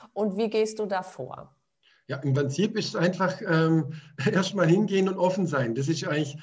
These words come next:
Speaker 2: im Prinzip ein Grundprin-, äh, eigentlich schon das Grundprinzip von,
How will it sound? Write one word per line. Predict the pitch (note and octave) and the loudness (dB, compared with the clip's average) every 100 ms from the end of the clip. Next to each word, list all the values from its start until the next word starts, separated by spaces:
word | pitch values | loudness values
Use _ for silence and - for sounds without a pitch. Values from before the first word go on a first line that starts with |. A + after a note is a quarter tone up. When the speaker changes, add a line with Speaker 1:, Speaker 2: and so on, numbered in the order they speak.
| - - | -18 -6
Speaker 2:
im | D3+ | 0
Prinzip | E3+ E3+ G3+ G3+ | 2 2 -2 0
ein | E3 | 0
Grundprin-, | - G3+ A3+ - G3+ - | 4 4 4 2 -2 0
äh, | E3 - | -2 -2
eigentlich | - A#3+ A#3 - | 2 4 4 4
schon | F#3 | 2
das | F#3+ - | 0 0
Grundprinzip | - A3+ A3 F#3+ D#3+ F#3+ E3 | 2 4 4 2 2 -2 2
von, | F3 E3 | 4 4